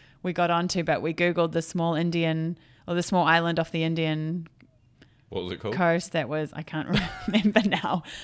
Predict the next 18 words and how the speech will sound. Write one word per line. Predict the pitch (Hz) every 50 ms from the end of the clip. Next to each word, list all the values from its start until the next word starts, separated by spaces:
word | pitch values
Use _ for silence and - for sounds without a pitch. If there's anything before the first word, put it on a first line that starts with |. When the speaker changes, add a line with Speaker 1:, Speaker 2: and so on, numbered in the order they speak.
| - -
Speaker 1:
where | 220 220 226
there | 226 233 233
was | 240 233 208
a | 226
tribe | 214 - - 226 214 220 226 240 220
that | 208 214 - 71 - - - 190 180
didn't | - 208 208 214 220 190 -
let | 185 196 185 - -
people | 208 214 196 226 214
come | - 208 214 214
onto | 214 214 - -
the | 214 202
island. | 202 214 247 277 285 262 220 185
They | 170 175
kill | - 226 247 262 294 311
you | 285 240 208 185
if | 180 - -
you | 190 180 175 170 175